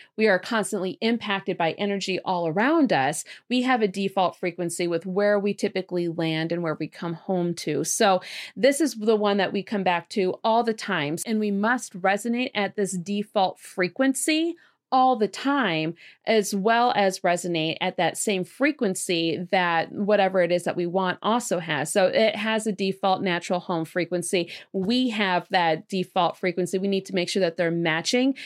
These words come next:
and then also that we are sharing with a,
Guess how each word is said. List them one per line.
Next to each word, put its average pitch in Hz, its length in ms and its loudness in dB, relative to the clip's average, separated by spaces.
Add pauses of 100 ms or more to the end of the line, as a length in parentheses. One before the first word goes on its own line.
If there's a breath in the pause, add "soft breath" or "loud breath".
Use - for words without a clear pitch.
(140 loud breath)
and 208 160 2
then 202 140 4
also 196 420 0
that 180 260 2
we 196 260 -2
are 196 160 0
sharing 226 720 2
with 180 260 2
a, 175 280 4